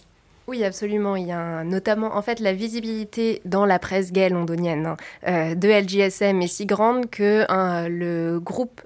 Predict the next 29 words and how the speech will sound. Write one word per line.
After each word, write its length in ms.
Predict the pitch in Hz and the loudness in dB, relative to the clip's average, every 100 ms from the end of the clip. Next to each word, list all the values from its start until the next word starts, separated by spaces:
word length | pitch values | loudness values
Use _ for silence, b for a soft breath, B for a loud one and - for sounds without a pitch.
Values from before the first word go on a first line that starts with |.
| - | -4
euh, 180 | 170 170 | -2 0
d'homo-, 400 | 180 190 180 160 | 0 0 -2 -6
de, 260 | 175 160 | -8 -4
d'homosexuels 680 | 170 196 196 196 - 202 202 | 0 0 -2 -6 -4 -2 -2
faisant 300 | 196 185 190 | -4 -2 -2
partie 300 | 190 185 - | -2 -4 -8
du 80 | 190 | -10
Parti 220 | 190 - | -10 -10
travailliste, 580 | - 180 180 208 233 - b 180 | -10 -6 -4 -4 -8 -12 b 0
euh, 80 | |
du, 140 | 160 165 - _ | 0 -4 -16 _
n'importe 380 | - 170 170 165 | -12 -12 -10 -6
quoi, 160 | 160 156 - | -4 -4 -4
du 80 | 185 | -2
Parti 240 | 185 196 220 | 0 0 0
conservateur, 580 | 196 175 165 170 220 | 0 -2 -2 0 2
justement, 420 | 226 196 190 190 208 B B B | 2 -2 0 0 0 B B B
publie, 580 | - 269 247 254 277 269 - | -4 -4 -2 -2 -2 -2 0
euh, 400 | 208 190 185 190 | 4 6 6 6
une 140 | 202 208 | 2 0
sorte 240 | - 208 | 0 0
de 220 | 196 190 | 2 2
petite, 500 | 185 208 208 233 226 | 2 -2 -2 -4 -2
euh, 320 | 196 175 170 165 B B B | 2 2 2 -2 B B B
un 140 | 196 | 2
article, 540 | 196 - 254 254 - | 2 0 -8 -8 -2
euh, 300 | 196 180 175 | 2 4 2
disant, 500 | 170 190 190 233 240 | 0 -2 2 4 6
euh, 300 | 196 180 175 | 6 4 2